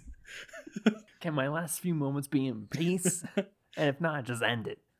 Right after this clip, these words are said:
Speaker 2: Finally, Mac, you're understanding my mentality on things. <laughs>
Speaker 1: Then they, they get back to Arbitan's tower, and Ian and Susan go to give,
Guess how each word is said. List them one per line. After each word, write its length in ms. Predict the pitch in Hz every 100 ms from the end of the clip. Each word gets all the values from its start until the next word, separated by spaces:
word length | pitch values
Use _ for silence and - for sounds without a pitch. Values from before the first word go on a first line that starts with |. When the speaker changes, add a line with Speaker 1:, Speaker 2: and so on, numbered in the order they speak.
| -
Speaker 2:
Finally, 340 | 139 139 113
Mac, 260 | 107 107 110
you're 140 | 117
understanding 420 | 131 127 - 123 117
my 100 | 101
mentality 540 | 95 123 117 92 82
on 140 | 90 98
things. 360 | - 156 - -
<laughs> 40 | - _ _ _
Speaker 1:
Then 280 | 123 135 160
they, 340 | 170 156 120 -
they 200 | 131 123
get 360 | 131 185 120
back 440 | 113 120 147 - -
to 720 | - - 117 110 104 101 -
Arbitan's 720 | 107 110 107 - 107 101 95 -
tower, 680 | - 117 113 95 82 80 _ _ -
and 180 | 120 143
Ian 200 | 143 143
and 160 | 123
Susan 460 | - 208 185 143 117
go 240 | 120 117
to 500 | 110 - 110 104 104 104
give, 300 | 95 113 110